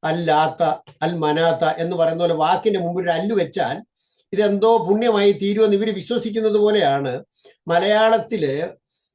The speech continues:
ഇവര് പറയുന്ന വാക്കുകളുടെ മുമ്പിൽ തിരു എന്ന് വെച്ച് കഴിഞ്ഞാൽ അതെല്ലാം ശരിയാക്കുമെന്നാണ്. മുഹമ്മദ് എങ്ങനെയാണ് തിരുമേനിയായെന്ന് എനിക്കറിയത്തില്ല. എന്തായാലും തിരുമേനി തിരുഭാര്യയുടെ വീട്ടിൽ, മുഹമ്മദിന്റെ ഭാര്യ തിരു ഹഫ്സയുടെ വീട്ടിൽ ചെല്ലുമ്പോൾ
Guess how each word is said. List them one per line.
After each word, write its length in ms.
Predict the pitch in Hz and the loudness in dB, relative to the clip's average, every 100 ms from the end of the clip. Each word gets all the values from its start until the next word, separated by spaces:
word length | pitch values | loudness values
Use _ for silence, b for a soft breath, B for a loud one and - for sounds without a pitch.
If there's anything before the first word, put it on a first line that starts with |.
| - | -8
ഇവര് 260 | 175 220 | 0 2
പറയുന്ന 340 | 196 185 185 190 | 4 2 0 0
വാക്കുകളുടെ 480 | 170 185 - 214 190 | 2 2 2 0 0
മുമ്പിൽ 360 | 170 180 156 - | -2 -6 -8 0
തിരു 420 | 214 233 269 - | 2 2 -2 -4
എന്ന് 180 | 180 190 | -6 -4
വെച്ച് 220 | 175 - | -4 -4
കഴിഞ്ഞാൽ 460 | 175 151 160 139 160 | -4 -2 -2 -2 -2
അതെല്ലാം 280 | 151 156 151 | -6 -4 -4
ശരിയാക്കുമെന്നാണ്. 760 | 147 160 151 - 143 127 117 101 _ b b b b 147 | -6 -6 -8 -6 -4 -4 -6 -10 _ b b b b -4
മുഹമ്മദ് 460 | 165 233 240 254 | 0 0 2 2
എങ്ങനെയാണ് 580 | 233 220 233 214 214 - | 2 2 2 2 0 -2
തിരുമേനിയായെന്ന് 840 | 208 208 269 - 190 214 226 196 180 | -2 -2 -4 -2 2 4 2 0 -2
എനിക്കറിയത്തില്ല. 580 | 160 151 135 117 123 202 | -4 -4 -4 -6 -6 -8
എന്തായാലും 640 | 220 202 175 165 120 - b b b b - | -2 0 0 -2 -6 -12 b b b b -4
തിരുമേനി 880 | 190 247 269 269 254 226 147 185 - - | -2 -2 -4 0 2 2 0 -4 -12 -4
തിരുഭാര്യയുടെ 640 | 202 247 233 240 240 233 214 | -4 -2 2 2 4 2 2
വീട്ടിൽ, 440 | 175 175 156 120 156 | -2 -4 -6 -6 -8
മുഹമ്മദിന്റെ 760 | 147 165 175 170 170 214 285 _ _ _ _ _ | -4 -2 -2 -6 -4 -6 -6 _ _ _ _ _
ഭാര്യ 600 | 143 165 180 175 208 - - - | -4 0 2 2 0 -2 -14 -8
തിരു 260 | 175 208 202 | -2 2 4
ഹഫ്സയുടെ 440 | 180 - 208 190 | 2 0 0 0
വീട്ടിൽ 260 | 165 185 190 | -4 -6 -8
ചെല്ലുമ്പോൾ 680 | 160 165 156 117 120 330 | -6 -8 -6 -4 -4 -8